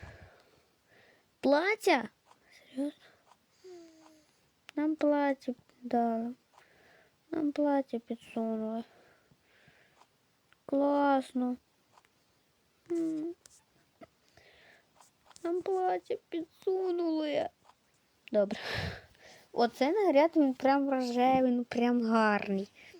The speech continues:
Він мені подобається, не знаю чому, ну він гарний. Далі у нас такий... я вже бачу по вухам, що він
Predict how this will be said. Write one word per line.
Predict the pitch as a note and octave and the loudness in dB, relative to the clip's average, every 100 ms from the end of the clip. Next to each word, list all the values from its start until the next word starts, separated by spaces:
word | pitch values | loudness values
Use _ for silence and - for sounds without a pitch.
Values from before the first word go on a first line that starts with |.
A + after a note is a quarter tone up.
| _ _ _ | _ _ _
Він | G#3+ G#3+ A3 | -4 -2 -2
мені | G#3+ G#3 | 0 0
подобається, | - G3+ F#3+ G3 G3 - | 0 0 0 0 -2 -2
не | G#3 | -4
знаю | G#3 G3+ G3 | -2 -2 -2
чому, | - G#3+ C#4+ G4 | -2 0 0 2
ну | C#4 | 0
він | A#3+ - A#3 | 0 2 2
гарний. | G#3 G3 F#3 G3+ G3+ - - - - _ _ _ _ - _ - | 4 2 0 -6 -10 -18 -20 -20 -20 _ _ _ _ -20 _ -6
Далі | A#3 B3 D4+ | 2 2 4
у | |
нас | D4 C4 | 0 0
такий... | - B3 A#3+ - - - - | 0 0 0 -8 -20 -6 4
я | C4+ | 6
вже | C4 C4+ | 8 8
бачу | C4 C4+ - | 6 4 4
по | C4+ | 4
вухам, | B3 E4 - D#4 | 6 4 4 2
що | - | 2
він | C4 C#4+ D4 | 2 4 4